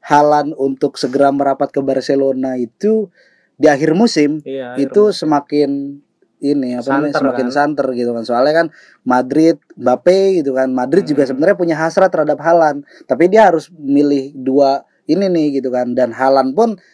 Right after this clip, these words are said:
Speaker 1: bakal nggak mau, apa namanya, nggak, apa, ketika dia berlabuh ke satu klub besar, dia nggak mau terlalu ada bintang yang jadi tandingannya gitu kan.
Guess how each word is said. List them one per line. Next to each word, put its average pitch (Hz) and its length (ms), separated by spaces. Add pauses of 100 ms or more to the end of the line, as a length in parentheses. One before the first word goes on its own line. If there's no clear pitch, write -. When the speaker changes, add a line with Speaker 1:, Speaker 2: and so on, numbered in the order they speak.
(560)
Speaker 1:
bakal 131 500
nggak 131 180
mau, 135 460
apa 127 160
namanya, 147 340
nggak, 123 140 (220)
apa, 120 200 (160)
ketika 131 300
dia 127 400
berlabuh 123 480
ke - 100
satu 120 300
klub 123 160
besar, 127 320
dia 175 160
nggak 139 160
mau 127 240
terlalu 123 320
ada 123 180
bintang 127 560
yang 123 160
jadi 120 240
tandingannya 123 720
gitu 117 220
kan. 117 240